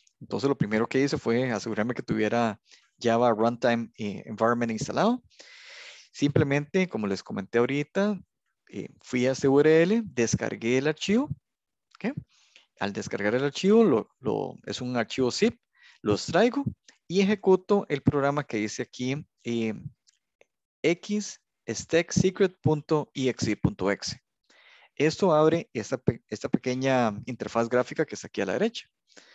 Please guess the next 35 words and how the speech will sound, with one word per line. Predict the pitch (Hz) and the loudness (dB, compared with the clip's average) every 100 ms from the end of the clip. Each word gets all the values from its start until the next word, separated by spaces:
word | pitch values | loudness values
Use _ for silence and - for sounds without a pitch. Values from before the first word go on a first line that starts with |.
| _ _ | _ _
que | 101 | -6
tiene | 107 | -2
un | 123 | 0
menú | 120 123 | 0 0
muy | 117 | 0
sencillo, | 110 104 160 117 | -2 -2 2 2
detección, | - 95 - 175 | 2 -4 0 2
análisis | 151 113 127 120 | 2 0 -4 -6
de | |
imágenes | 104 170 196 202 196 - | -2 0 0 -2 -4 -6
y | 117 | -6
ayuda. | - 87 - _ _ _ _ _ _ _ _ _ _ _ _ - | -4 -6 -8 _ _ _ _ _ _ _ _ _ _ _ _ -6
Ok. | 113 - - - _ _ _ | -6 -8 -20 -20 _ _ _
Entonces, | - 135 127 | -6 -4 0
para, | - 123 123 - | 2 2 2 -2
a | |
nivel | 123 123 175 | -2 0 2
de | 202 | 2
ejemplo, | 190 190 - | 2 2 2
para | 113 | 2
ver | 107 | 0
si | 131 | -2
es | 131 | 0
cierto | 175 - 107 | 2 2 -2
que | |
eso | 104 143 | -6 -6
funciona, | 175 156 151 170 196 _ _ _ | -6 -2 -2 -2 -10 _ _ _
lo | 185 | 2
que | 180 | 4
hice | 147 135 | 4 2
fue | 135 | 0
lo | 117 | 0
siguiente. | 120 156 254 - 123 _ | -2 0 0 -2 -12 _
De | 104 | -4
nuevo, | 120 139 82 | 2 2 0